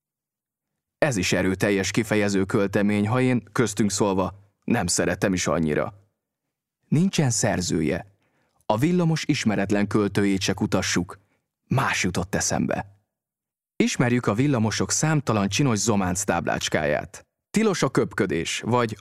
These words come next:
a középső ajtók ideiglenesen nem működnek,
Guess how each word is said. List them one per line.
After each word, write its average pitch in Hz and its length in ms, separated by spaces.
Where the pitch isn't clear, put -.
a 131 140
középső 202 480
ajtók 113 380
ideiglenesen 165 760
nem 123 180
működnek, 107 720